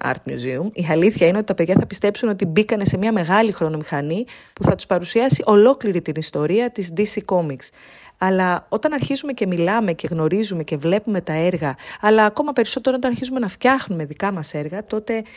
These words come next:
νομίζω ότι ξεχνάμε ακριβώς που βρισκόμαστε και θυμόμαστε ότι είμαστε κι εμείς δημιουργοί. Η χαρά στην, ε, ξενάγηση είναι να πούμε τις ιστορίες, όχι μόνο τις ιστορίες των ηρώων, αλλά και τις ιστορίες των δημιουργών. Αυτό θα ήθελα να περάσω στα παιδιά.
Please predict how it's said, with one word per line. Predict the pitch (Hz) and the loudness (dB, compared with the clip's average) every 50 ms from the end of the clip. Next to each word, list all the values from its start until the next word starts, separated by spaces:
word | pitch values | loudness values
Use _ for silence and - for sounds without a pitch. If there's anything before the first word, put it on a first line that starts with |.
| - _ | -20 _
νομίζω | - 190 202 208 220 | -6 -2 -2 -2 -2
ότι | 233 - | -2 -6
ξεχνάμε | - - - 208 - - 214 226 226 214 180 | -6 -4 -4 -4 -2 0 0 0 2 0 0
ακριβώς | 151 - - 135 151 147 143 - | -2 -6 -6 -4 -4 -4 -6 -6
που | - 135 | -10 -10
βρισκόμαστε | 135 139 - - 151 147 170 214 214 - 294 339 349 - - - - | -10 -10 -8 -8 -8 -6 -6 -8 -8 -6 -8 -8 -8 -10 -20 -14 -4
και | - 185 180 | 0 2 4
θυμόμαστε | 156 170 165 170 185 208 233 240 - - 269 277 302 - - - - | 4 4 2 0 0 0 0 -2 0 0 0 0 0 -4 -10 -12 -4
ότι | - 185 180 180 - 180 | 0 0 0 0 0 0
είμαστε | 175 175 170 175 196 208 208 - 202 | 0 0 2 0 0 0 0 -4 -4
κι | - 165 | -4 -4
εμείς | 156 170 202 196 | -4 -2 -2 -2
δημιουργοί. | 202 185 180 170 170 160 160 170 160 143 127 - _ - - _ _ | -2 -2 -2 -2 -2 -4 -4 -6 -6 -8 -8 -12 _ -20 -20 _ _
Η | - 160 135 - | -18 -16 -14 -10
χαρά | - - 185 165 175 185 208 220 | -6 -2 0 2 2 4 2 0
στην, | 208 - - 196 170 160 156 | 0 -2 -4 -4 -4 -4 -4
ε, | 151 143 | -6 -6
ξενάγηση | 143 - - 160 143 147 147 156 156 175 175 - - 180 | -8 -6 -6 -6 -4 -4 -6 -6 -6 -8 -10 -8 -6 -6
είναι | 185 196 | -4 -4
να | 202 196 190 180 | -6 -6 -8 -8
πούμε | - 202 208 208 | -6 -6 -6 -6
τις | 202 - - | -6 -6 -8
ιστορίες, | 202 185 - - 180 180 185 180 160 151 151 - - - - | -8 -8 -4 -2 -2 0 0 0 0 -2 -4 -8 -16 -18 -8
όχι | - 285 269 - | -6 -6 -6 -4
μόνο | 302 294 277 254 | -4 -4 -2 -2
τις | 208 185 | -2 -4
ιστορίες | - - - 170 165 165 160 156 151 - | -6 -6 -2 -2 0 0 0 -2 -4 -4
των | - 156 156 | -6 -6 -4
ηρώων, | 151 147 147 151 160 175 190 | -4 -4 -4 -4 -4 -4 -4
αλλά | 190 190 | -4 -4
και | 185 190 | -6 -6
τις | - - | -8 -8
ιστορίες | - - 180 180 202 214 214 | -6 -2 -2 0 2 0 0
των | - 220 202 | 0 -2 -2
δημιουργών. | 190 190 190 190 185 185 190 190 175 151 | -2 -2 -2 -2 -2 0 2 0 0 0
Αυτό | 147 147 - 180 175 | -2 -6 -4 -4 -4
θα | - - | -4 -4
ήθελα | 147 143 - - 135 135 131 135 135 135 135 - _ | -8 -6 -6 -8 -10 -8 -8 -10 -10 -12 -14 -16 _
να | - 156 156 156 151 147 | -12 -10 -10 -8 -10 -6
περάσω | - 165 156 151 156 - | -6 -4 -4 -4 -4 -6
στα | - - 151 | -8 -10 -10
παιδιά. | 143 - 143 139 - 135 127 135 | -8 -8 -10 -8 -8 -10 -10 -10